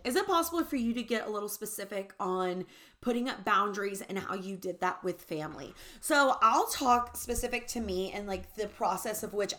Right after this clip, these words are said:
I put my boundaries up. So when I first started realizing, like, my family was a toxic relationship and it was not something conducive to me, I started off slowly putting up boundaries. So the first thing was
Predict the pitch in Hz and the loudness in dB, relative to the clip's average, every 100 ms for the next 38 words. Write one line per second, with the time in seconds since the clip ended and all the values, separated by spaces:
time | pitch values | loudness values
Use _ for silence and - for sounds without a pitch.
0 | 196 185 185 226 190 175 170 170 165 160 | 2 2 2 -4 -2 0 0 0 -2 -2
1 | 165 - 226 190 - - - - 262 247 | -2 -2 2 2 0 -8 -16 -6 2 6
2 | 254 339 - 269 262 - 240 233 240 196 | 6 4 2 2 2 2 4 4 2 0
3 | 214 220 214 214 202 175 196 190 190 196 | 2 4 2 2 -2 -2 -2 -2 -2 -2
4 | 185 185 185 180 - 185 175 185 180 196 | -2 0 0 -2 -2 -2 2 2 2 -2
5 | 180 185 175 170 175 165 165 175 165 175 | 0 0 0 -2 -2 -2 -2 -4 -4 -4
6 | 165 175 170 - 175 175 175 165 175 175 | -2 2 2 2 -4 -2 -6 -4 -4 -4
7 | 160 175 - 180 175 175 - - - 226 | -4 -6 -6 -4 -2 -2 -6 -14 -6 -2
8 | 226 240 247 311 302 294 - 226 220 208 | 4 6 8 8 6 4 2 2 4 2
9 | 208 185 180 180 175 175 170 165 202 196 | 0 -2 0 0 0 0 -4 -2 -2 -2
10 | 220 233 233 262 240 208 202 | 0 0 0 -2 2 2 0